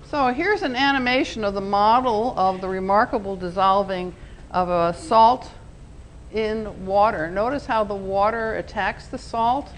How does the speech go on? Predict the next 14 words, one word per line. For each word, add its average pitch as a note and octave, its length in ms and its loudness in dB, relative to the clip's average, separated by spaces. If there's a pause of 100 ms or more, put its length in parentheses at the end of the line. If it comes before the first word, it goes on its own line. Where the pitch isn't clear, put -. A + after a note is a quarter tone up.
(360)
positive G#3 580 -2
end G#3 380 -4
against F#3+ 560 -6
a F3+ 160 -4
negative F#3 540 -4 (100)
ion, F3+ 560 -4 (400)
and G#3 160 -4
then G#3 180 -2
grabs G#3+ 720 2 (140)
that E3 460 2 (180)
ion F3 640 -2 (420)
and F#3+ 320 -6
places A3 720 -4
it - 80 -14